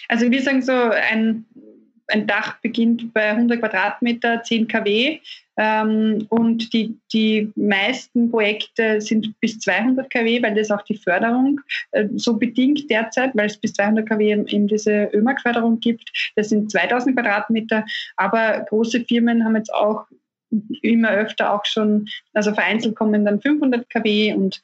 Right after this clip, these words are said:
ganz selten kommen dann die Megawattanlagen, wo zehntausend Quadratmeter. Aber da musst du da auch die Dachfläche haben. Aber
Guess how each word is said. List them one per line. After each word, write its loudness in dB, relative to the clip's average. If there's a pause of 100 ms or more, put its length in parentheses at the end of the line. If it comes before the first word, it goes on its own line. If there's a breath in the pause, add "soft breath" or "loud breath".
(280 loud breath)
ganz 0
selten -2
kommen 2
dann 0
die 2
Megawattanlagen, 0
wo 0
zehntausend -2
Quadratmeter. -4
Aber 2
da 2
musst 2
du -2
da 0
auch -8
die -8
Dachfläche -6
haben. -2
Aber 0